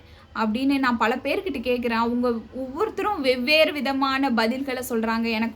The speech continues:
புரியவே இல்ல, நீங்களாவது எனக்கு புரிய வைங்க" அப்படின்னு கேட்குறாரு. அந்த மகான் வாயவே திறக்கல, பேசவே இல்ல. மறுபடியும் கேட்குறாரு, மறுபடியும் அவர் எதுவுமே பேசல.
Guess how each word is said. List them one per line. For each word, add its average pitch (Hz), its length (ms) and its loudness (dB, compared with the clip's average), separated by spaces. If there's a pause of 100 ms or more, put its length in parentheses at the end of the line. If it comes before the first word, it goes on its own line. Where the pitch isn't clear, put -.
புரியவே 285 480 0
இல்ல, 208 400 0 (360)
நீங்களாவது 269 500 4
எனக்கு 247 300 -2
புரிய 247 380 -2
வைங்க" 214 500 0
அப்படின்னு 226 280 0
கேட்குறாரு. 226 720 0 (1400)
அந்த 240 220 2
மகான் 269 420 2
வாயவே 254 680 2
திறக்கல, 220 400 -4 (240)
பேசவே 254 480 0
இல்ல. 214 300 0 (460)
மறுபடியும் 285 480 0
கேட்குறாரு, 247 800 0
மறுபடியும் 254 440 0
அவர் 226 160 0
எதுவுமே 233 380 0
பேசல. 220 680 -2